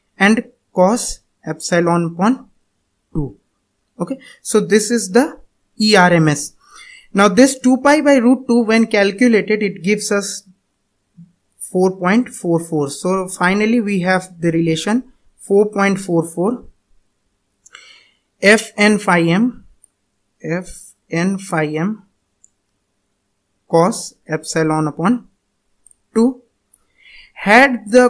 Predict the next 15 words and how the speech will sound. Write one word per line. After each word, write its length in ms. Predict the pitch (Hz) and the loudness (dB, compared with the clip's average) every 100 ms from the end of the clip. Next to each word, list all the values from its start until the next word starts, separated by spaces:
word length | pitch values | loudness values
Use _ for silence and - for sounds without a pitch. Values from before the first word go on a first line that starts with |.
| 254 | 2
coil 540 | 214 220 226 233 233 - _ _ _ 165 | 4 6 4 2 -2 -8 _ _ _ 0
been 300 | 208 208 202 | 2 2 2
not 340 | 214 214 - | 2 2 0
corded, 540 | 190 196 165 139 - _ _ _ _ | 4 4 4 -2 -8 _ _ _ _
then 400 | 151 185 226 247 | 0 4 4 2
the 100 | 196 | 0
cording 460 | 190 202 208 226 233 | 0 4 4 4 2
angle 300 | 226 220 226 | 0 0 0
would 280 | 214 202 180 | -2 -4 -2
be 160 | 226 | -2
zero. 440 | 185 214 214 240 - _ _ _ | 0 0 2 0 -4 _ _ _
So 200 | - 220 | 0 4
in 200 | 220 214 | 6 6
that 280 | 202 214 214 | 4 2 2
case, 360 | 247 247 - | 0 0 -4